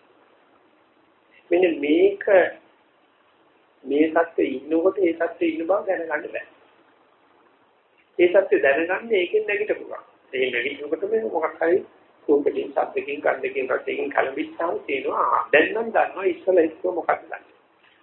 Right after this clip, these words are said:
අන්න ඒ වෙලාවට සර්වඥාන්සේ සඳහන් කරනවා මේ දන්නේ නැති වුණත් ඒ හිතපු ටිකේ කෙලෙස් නැහැ. ඒ හිතපු ටික අහන්නකුත් නෙවෙයි මොකද අහම්බයක් වගේ පෙන්නට ඔය කරගෙන ආපු සීල ශික්ෂාව,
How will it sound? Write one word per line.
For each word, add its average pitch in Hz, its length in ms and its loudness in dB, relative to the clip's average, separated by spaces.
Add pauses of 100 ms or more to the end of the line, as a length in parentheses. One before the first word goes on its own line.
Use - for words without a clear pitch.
(100)
අන්න 151 200 0
ඒ 135 200 4
වෙලාවට 160 600 4
සර්වඥාන්සේ 139 680 -4
සඳහන් 120 400 -4
කරනවා 98 520 0 (600)
මේ 143 200 0
දන්නේ 156 440 -2
නැති 160 320 -2
වුණත් 175 300 0 (160)
ඒ 160 180 0
හිතපු 214 340 4
ටිකේ 214 280 2
කෙලෙස් 147 300 -4
නැහැ. - 380 -20 (1900)
ඒ 147 100 2
හිතපු 330 160 6
ටික - 200 0
අහන්නකුත් 226 600 2
නෙවෙයි 202 240 -2
මොකද 170 200 -6
අහම්බයක් 165 360 0
වගේ 147 240 0
පෙන්නට 170 380 -2
ඔය 175 120 0
කරගෙන 151 380 -2
ආපු 175 240 -8
සීල 165 260 -10
ශික්ෂාව, 156 500 2